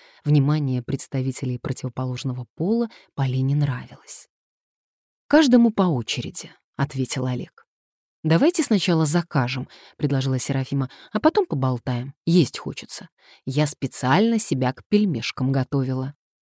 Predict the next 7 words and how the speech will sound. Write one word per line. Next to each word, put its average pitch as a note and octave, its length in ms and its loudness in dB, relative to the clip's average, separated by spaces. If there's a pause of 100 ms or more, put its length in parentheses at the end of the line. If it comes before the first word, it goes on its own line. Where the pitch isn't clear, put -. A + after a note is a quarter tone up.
(460)
Костя, A#3 340 0
глядя C#3 380 0
в C3 40 -2
меню, D3 280 0
задумчиво D#3 520 -2
протянул: C#3+ 600 -4 (760)
«Пельмешки — F#3 1080 2